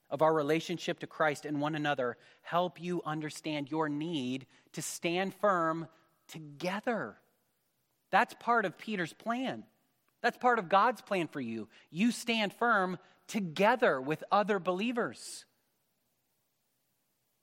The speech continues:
Do you see how valuable the church is, the people of God are?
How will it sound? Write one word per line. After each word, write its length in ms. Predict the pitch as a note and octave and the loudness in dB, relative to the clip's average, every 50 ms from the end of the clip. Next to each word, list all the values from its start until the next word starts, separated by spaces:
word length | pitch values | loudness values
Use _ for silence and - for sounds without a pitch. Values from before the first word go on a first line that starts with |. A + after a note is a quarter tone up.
| _ _ _ _ _ _ - | _ _ _ _ _ _ -12
Do 60 | C#3+ | -12
you 40 | C#3 | -12
see 400 | - - - G#3 G#3+ A3 G#3+ G#3 | -12 -10 -10 -8 -8 -6 -6 -8
how 220 | F#3 - - E3+ | -6 -6 -6 -6
valuable 760 | C#3+ A#2+ C#3 C#3+ C#3 D#3 D#3+ E3 D#3 D3+ E3 E3 E3 E3 _ _ _ _ _ _ _ _ _ | -6 -4 -4 -2 -2 -2 -4 -6 -6 -6 -6 -6 -6 -8 _ _ _ _ _ _ _ _ _
the 80 | - C3+ | -10 -8
church 420 | - - - - E3 D#3+ - - - | -8 -6 -4 -2 -2 -2 -2 -8 -10
is, 520 | D3+ D3+ D#3 D#3+ E3 E3 - - - - _ _ _ _ _ _ - | -8 -6 -6 -6 -8 -10 -12 -14 -16 -18 _ _ _ _ _ _ -16
the 80 | C#3 | -16
people 380 | _ - - C3+ - - E3+ - | _ -8 -8 -8 -8 -6 -6 -6
of 160 | D3+ C3 B2 | -6 -6 -4
God 300 | C#3 C#3 C#3 D3+ D#3 - - | -2 -2 0 0 -2 -4 -4
are? 340 | C3+ C3+ C3+ C#3 D3+ E3 | -6 -6 -4 -6 -8 -14